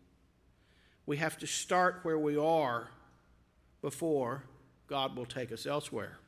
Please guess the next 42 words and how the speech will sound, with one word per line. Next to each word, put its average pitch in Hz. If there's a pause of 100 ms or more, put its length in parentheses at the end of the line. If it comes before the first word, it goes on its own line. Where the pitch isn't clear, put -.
(1040)
Obedience 175
just -
starts 175
with 143
being 175 (400)
in 165
the 143
place 151
God 143
wants 143
you 151
to 151
be. 165
It's, 156 (460)
it's 196
not 226
really 226
important 214
why 208
God 185
wants 175
you 170
there. 156
It's 160
not 220
really 214
your 202
job 185
to 202
worry 196
about 175
what 170
he's 175
going 185
to 175
do 185
with 180
you 156 (260)
when 185
you 175
get 190
there. 143